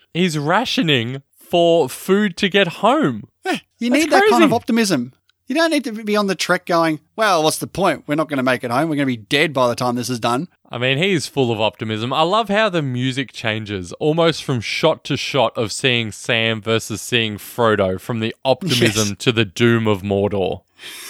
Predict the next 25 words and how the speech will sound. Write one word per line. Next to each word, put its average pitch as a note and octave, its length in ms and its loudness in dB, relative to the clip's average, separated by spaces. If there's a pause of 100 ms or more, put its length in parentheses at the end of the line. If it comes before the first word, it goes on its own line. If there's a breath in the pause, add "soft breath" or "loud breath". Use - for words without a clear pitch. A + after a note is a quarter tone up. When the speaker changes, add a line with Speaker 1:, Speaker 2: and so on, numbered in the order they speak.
(160 loud breath)
Speaker 2:
<laughs> - 580 -2 (100)
But D#3+ 140 0
we F#3 60 0
gotta G3 120 0
check G3+ 180 0
out F#3+ 100 0
some F3+ 140 0
more F#3 220 2
hobbits C#3+ 320 0
here. F3+ 240 2 (680 soft breath)
Bloody D#3+ 240 -2
Merry F#3+ 300 0
and F#3 120 0
Pippin. D#3 440 0 (140)
Hopefully G3 320 0
they F#3 100 2
do E3+ 420 2 (140)
something E3+ 300 -2
a E3+ 60 -2
little G3 440 -2
more G3 400 2 (460 soft breath)
related F3+ 300 0
to F3+ 40 -8
the E3 100 -4
plot, - 440 -2